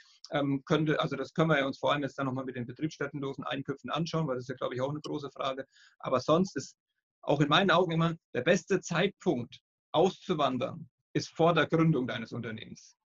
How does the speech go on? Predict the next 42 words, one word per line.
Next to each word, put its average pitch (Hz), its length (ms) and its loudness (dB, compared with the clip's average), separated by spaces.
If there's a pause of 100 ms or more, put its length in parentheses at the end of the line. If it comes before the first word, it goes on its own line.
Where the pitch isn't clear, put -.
(120)
Weil 123 160 -4
so 165 380 4
hast - 180 -6
du 147 40 -6
noch 139 180 -4
relativ 156 440 0
wenig 147 280 -2
Probleme 147 380 -2
in 143 100 -2
Deutschland. 143 420 -4 (280)
Und 165 180 2
auch 160 220 0 (180)
so - 140 -4
ein 156 80 0
Unternehmensswitch 151 1200 0
aus 131 200 0
Deutschland 156 360 0
ins 135 140 -4
Ausland 143 340 0
ist 139 140 -8
oft - 240 -4
nicht 147 180 -4
so 139 140 -2
einfach. 151 440 -2
Als - 260 -8
Dienstleister 156 640 0
ist 156 180 -4
das 139 140 -4
noch 143 180 -6
ganz 139 240 -6
gut 131 200 -4
möglich, 160 360 2
aber 135 160 0
wenn 139 120 -2
du 135 80 -6
Produkte 160 500 -4
hast, 139 200 -6
wenn 139 120 -4
du 131 220 -4
Hon-, 120 180 -2
Händler 151 380 0
bist, - 320 -8